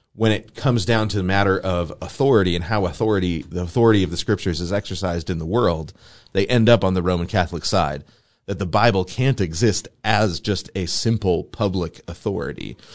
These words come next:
that it has, that the public authority, a-, as a simple, simple, infallible public authority,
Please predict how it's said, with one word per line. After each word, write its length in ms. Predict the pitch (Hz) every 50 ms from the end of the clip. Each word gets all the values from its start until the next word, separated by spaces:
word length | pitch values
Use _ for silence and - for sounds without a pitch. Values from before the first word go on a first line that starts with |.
| - - - _ _
that 100 | - 95
it 80 | 98 82
has, 300 | 80 95 113 117 - -
that 160 | - 101 -
the 60 | -
public 400 | - - - 156 147 139 131 95
authority, 640 | - - - 113 107 101 95 95 92 87 85 82 - - _ _ _ _ _ _ _
a-, 220 | - - - -
as 100 | 123 127
a 60 | 104 107
simple, 480 | - - - 151 147 135 127 117 - -
simple, 500 | - - - 151 147 - 123 117 110 - -
infallible 600 | 117 104 104 - - - 123 127 113 104 90 92
public 320 | - 101 90 76 80 - -
authority, 540 | - - 85 82 - - - - - 101